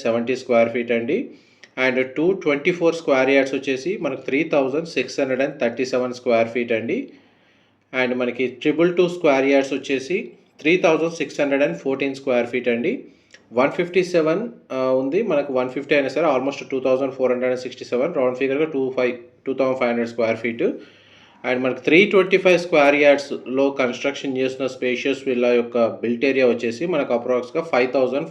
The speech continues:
ఫార్టీ టూ స్క్వేర్ ఫీట్ అండి, ఐదు వేల నలభై రెండు స్క్వేర్ ఫీట్.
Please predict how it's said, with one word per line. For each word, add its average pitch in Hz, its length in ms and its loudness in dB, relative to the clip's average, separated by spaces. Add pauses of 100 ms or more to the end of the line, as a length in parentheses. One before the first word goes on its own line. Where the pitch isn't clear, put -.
ఫార్టీ 127 260 0
టూ 127 160 -2
స్క్వేర్ 113 380 -4
ఫీట్ 123 180 -2
అండి, 160 120 -2
ఐదు 120 280 0
వేల 123 140 2
నలభై 117 340 -2
రెండు 113 120 -6
స్క్వేర్ 110 320 -4
ఫీట్. 117 280 -4